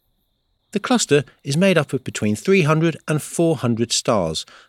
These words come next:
but only five of them can be seen easily to the naked eye. Starting from Aldebaran and heading to the right, the stars are Theta Tauri, just one finger width away,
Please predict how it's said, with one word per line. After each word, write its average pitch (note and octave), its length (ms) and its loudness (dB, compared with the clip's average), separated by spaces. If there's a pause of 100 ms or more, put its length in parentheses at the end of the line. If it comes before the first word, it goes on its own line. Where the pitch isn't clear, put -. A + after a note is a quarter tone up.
but E3 100 -4
only A3 200 2
five F#3+ 380 2
of F#2 100 -6
them G#2+ 160 0
can A#2 160 -6
be A#2 120 0
seen D3 360 2
easily A#2 340 2
to A#2+ 140 -8
the A#2 100 -2
naked G2+ 340 0
eye. D2+ 300 -6 (960)
Starting B3 440 0
from A3 160 0
Aldebaran B2 500 2 (280)
and B2 120 -10
heading B2+ 240 -2
to - 120 -6
the G2+ 100 -2
right, E3+ 400 2 (280)
the - 80 -4
stars A#2+ 340 2
are F3 320 4 (260)
Theta - 440 -2
Tauri, E3+ 460 2 (200)
just - 220 -6
one A#2+ 260 2
finger A#2+ 320 0
width G#2+ 240 -2
away, C#3 340 2